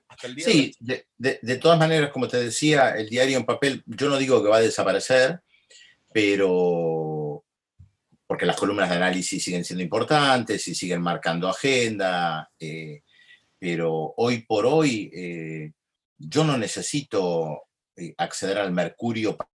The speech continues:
Speaker 2: para enterarme lo que plaza, lo que pasa, por ejemplo, en Plaza, eh, La Digni-, Plaza La Dignidad o Plaza Italia o Baquedano, como,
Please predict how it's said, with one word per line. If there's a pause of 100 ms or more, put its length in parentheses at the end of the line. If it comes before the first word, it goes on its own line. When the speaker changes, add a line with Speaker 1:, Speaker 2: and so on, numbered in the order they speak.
(160)
Speaker 2:
para
enterarme
lo
que
plaza,
lo
que
pasa,
por
ejemplo,
en
Plaza, (720)
eh,
La
Digni-,
Plaza
La
Dignidad
o
Plaza
Italia
o
Baquedano,
como,